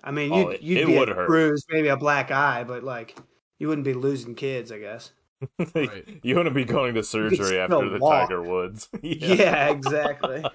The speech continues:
Speaker 3: Side note, real quick, we just had two bots pop in back to back. Mama sniped
Speaker 1: Hell
Speaker 3: them.
Speaker 1: yeah.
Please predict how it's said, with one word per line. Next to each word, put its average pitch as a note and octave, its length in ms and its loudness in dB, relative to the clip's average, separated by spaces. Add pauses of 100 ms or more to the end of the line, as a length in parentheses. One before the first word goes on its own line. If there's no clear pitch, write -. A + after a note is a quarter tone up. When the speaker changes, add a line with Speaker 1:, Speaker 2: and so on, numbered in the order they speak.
(760)
Speaker 3:
Side A#2 340 -2
note, B2 200 0
real G2 180 -2
quick, G#2 260 -2
we G#2+ 100 -4
just A#2+ 140 -6
had A2 240 -2
two B2 180 -4
bots G2 380 -2
pop F2+ 320 -6
in F2+ 160 -4
back F#2+ 240 -2
to - 80 -16
back. G2 380 -2
Mama G2 300 -2
sniped A#2 540 0
Speaker 1:
Hell D#3+ 140 6
Speaker 3:
them. F3+ 80 4
Speaker 1:
yeah. A#3+ 600 4